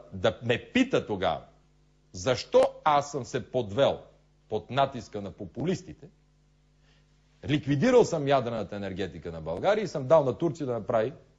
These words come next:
централите. В смисъл, аз не мога да им попреча, но оттех да купуваме ток. По-опасното и което, а, съм възложил на ми-, министър Трайков и следващата седмица много активно, а, а,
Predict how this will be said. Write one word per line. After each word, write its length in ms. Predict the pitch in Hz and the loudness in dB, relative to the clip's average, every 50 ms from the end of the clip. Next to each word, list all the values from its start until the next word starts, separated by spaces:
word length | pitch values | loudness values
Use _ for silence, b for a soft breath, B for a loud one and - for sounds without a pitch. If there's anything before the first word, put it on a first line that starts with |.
| _ _ _ | _ _ _
централите. 560 | - 139 123 101 - 113 101 80 76 - - | -8 -8 -8 -4 2 2 2 2 0 -6 -14
В 20 | |
смисъл, 300 | - 117 110 98 104 95 | -10 -10 -8 -4 -2 -2
аз 120 | 92 87 - | -2 -2 -4
не 60 | 101 | -4
мога 200 | 104 117 123 120 | -2 0 0 0
да 60 | 113 | 0
им 100 | 107 87 | -2 -4
попреча, 440 | 78 87 78 - 175 196 - - 214 | -6 -8 -4 -2 -2 -2 -2 -4 -4
но 160 | 160 202 302 - - _ - | -4 -4 -8 -10 -18 _ -10
оттех 320 | 220 208 - 196 180 160 | -10 -6 -2 -4 -4 -2
да 120 | 156 156 - | -4 -8 -10
купуваме 360 | - 143 - 165 165 185 147 | -10 -10 -8 -8 -8 -8 -10
ток. 340 | - - 143 - _ _ _ _ _ _ _ _ _ b b b b b b b b b b b b b _ _ - | -10 -12 -14 -16 _ _ _ _ _ _ _ _ _ b b b b b b b b b b b b b _ _ 4
По-опасното 960 | 277 277 254 - - - - 190 - - - 185 170 - - 123 104 - - | 4 4 4 4 -2 0 2 2 2 4 4 4 4 4 0 -6 -6 -4 -6
и 120 | 104 - | -6 2
което, 400 | - 165 165 147 170 175 185 190 b b b b b b b - - | 4 2 2 4 0 -4 -4 -4 b b b b b b b -8 -4
а, 100 | 107 110 | -4 -2
съм 200 | - 135 131 120 | -2 -2 0 0
възложил 440 | 117 104 104 143 160 160 165 151 | 0 2 6 6 6 6 4 2
на 100 | 143 131 | 2 2
ми-, 220 | 123 131 135 135 127 | 2 0 0 0 -2
министър 380 | 123 127 135 123 - 131 110 | -2 -4 -4 -2 -2 -2 -2
Трайков 400 | - - 127 156 175 170 185 135 | -2 2 2 2 2 2 -2 -6
и 40 | 117 | -6
следващата 380 | 98 - 135 147 131 - 123 - | -4 0 0 0 2 0 -2 -4
седмица 440 | - 123 131 139 143 123 - 117 104 | 0 0 0 0 -2 -4 -4 -4 -4
много 400 | 98 98 107 131 175 190 202 180 | -2 -2 -2 -2 0 2 4 2
активно, 520 | 139 - - - 120 104 92 104 156 240 - _ b b b b b b b b b b b _ 104 - | 2 2 0 -2 0 0 0 -4 -6 -10 -12 _ b b b b b b b b b b b _ -10 -4
а, 80 | 101 101 | -2 0
а, 420 | 104 101 98 95 95 - - | 2 4 4 2 2 0 0